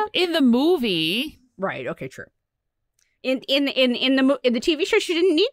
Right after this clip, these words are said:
Speaker 2: to. She just needed to discover rolling chairs and ask what a weekend was.
Speaker 1: Right? That is, I don't know. I didn't need this for Lady Denham, so I wasn't super emotionally invested in it, and I just don't know why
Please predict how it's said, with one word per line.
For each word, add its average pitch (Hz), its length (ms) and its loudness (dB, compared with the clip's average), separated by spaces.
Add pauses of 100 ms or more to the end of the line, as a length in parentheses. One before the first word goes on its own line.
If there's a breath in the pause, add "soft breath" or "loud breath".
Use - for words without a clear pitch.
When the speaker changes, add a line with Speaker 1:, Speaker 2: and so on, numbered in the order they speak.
Speaker 2:
to. 151 320 -2 (720)
She 370 120 0
just 440 280 0
needed 415 260 4
to 392 100 2
discover 349 480 2
rolling 311 460 4
chairs 240 460 2
and 220 100 0
ask 233 220 -2
what - 80 0
a 320 40 0
weekend 165 440 -4
was. 139 420 -6 (400)
Speaker 1:
Right? 330 360 -6 (340)
That 220 160 -12
is, 294 220 -10
I 180 140 -4
don't 202 140 -2
know. 131 220 -2
I 220 160 -2
didn't 302 280 -2
need 196 280 -2
this 302 320 -4
for 294 120 -6
Lady 302 260 -4
Denham, 311 420 -4
so 226 240 -4
I 202 120 0
wasn't 202 360 0
super 254 280 -4
emotionally 196 540 -2
invested 170 460 -4
in 285 60 -6
it, 339 340 -6
and 208 180 -2
I 208 60 -2
just 220 240 -8
don't 226 180 -2
know 262 120 0
why 196 560 -2